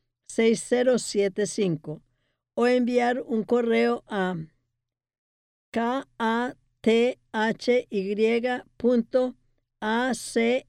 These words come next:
E V E D O arroba D B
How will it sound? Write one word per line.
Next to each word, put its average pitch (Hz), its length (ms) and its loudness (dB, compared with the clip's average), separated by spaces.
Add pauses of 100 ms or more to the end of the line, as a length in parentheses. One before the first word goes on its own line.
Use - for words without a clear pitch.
E 220 380 0 (120)
V 220 500 0 (600)
E 226 340 2 (140)
D 214 420 0 (120)
O 208 340 2 (360)
arroba 220 680 0 (460)
D 220 480 2 (240)
B 208 420 -2